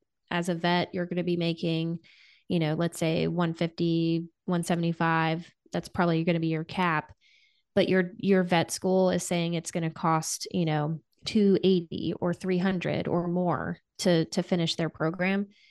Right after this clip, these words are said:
then I think you go into this experience, if, if you're having to borrow, knowing that you're probably going to be looking at an income-driven plan going towards loan forgiveness in the future, which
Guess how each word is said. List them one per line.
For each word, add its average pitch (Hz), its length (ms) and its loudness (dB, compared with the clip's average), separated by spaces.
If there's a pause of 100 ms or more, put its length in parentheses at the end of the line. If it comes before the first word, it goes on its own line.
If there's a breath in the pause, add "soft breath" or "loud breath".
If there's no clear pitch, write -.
(340 soft breath)
then 190 100 4
I 190 80 6
think 247 180 2
you 226 100 2
go 185 180 6
into 185 320 2
this 165 200 0
experience, 175 960 0
if, 180 200 0
if 185 120 -4
you're 170 120 0
having 175 240 2
to 170 80 -6
borrow, 170 600 2
knowing 226 420 4
that 180 120 0
you're 175 120 -2
probably 185 380 0
going 175 280 0
to - 100 -12
be 165 140 0
looking 165 340 -2
at 160 80 0
an 160 140 -2
income-driven 165 720 -2
plan 185 500 0 (160)
going 165 280 2
towards 156 340 -6
loan 156 260 -4
forgiveness - 680 -8
in 165 100 -4
the 156 80 -4
future, - 500 -10 (680 soft breath)
which - 360 2